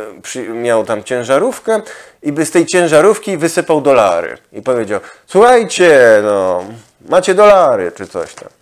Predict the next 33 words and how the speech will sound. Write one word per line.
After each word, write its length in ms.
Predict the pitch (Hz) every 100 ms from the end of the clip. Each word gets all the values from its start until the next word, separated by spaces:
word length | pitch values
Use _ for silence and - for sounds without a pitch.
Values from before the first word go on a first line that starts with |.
| _ _ -
No 60 | 143
i 40 |
wtedy 240 | - 190
bym 160 | 185 185
mówił: 160 | 185 180 101
„Ej, 220 | 202 117
kurwa, 420 | - 214 123 98
ty, 380 | 98 208 123 104
człowiek, 440 | - 202 123 95 101
ale, 320 | 113 131 135
y, 0 | 131 131 131 127 127
to 260 | 151 160
nie 140 | 165 185
ma 140 | 196
w 60 | -
tej 120 | 214
chwili 260 | 220 226
żadnej 300 | 202 214 233
wartości. 720 | 233 254 330 440 330 - 104 - _ _
Te 100 | 170
twoje 280 | 170 226 233
pieniążki 600 | 233 226 208 202 - 226
nie 120 | 226
mają 280 | 226 233 226
żadnej 340 | 226 226 240
wartości. 760 | 233 247 262 320 - - 107 95 _ _ _
Jest 340 | 131 190 202 202
tutaj 360 | 214 208 202
ogólny 600 | 165 180 160 196 208 208
brak, 520 | 196 156 175 190 185 170
no, 240 | 170 180
jedzenia, 600 | 180 196 202 269 185 123
no. 160 | 95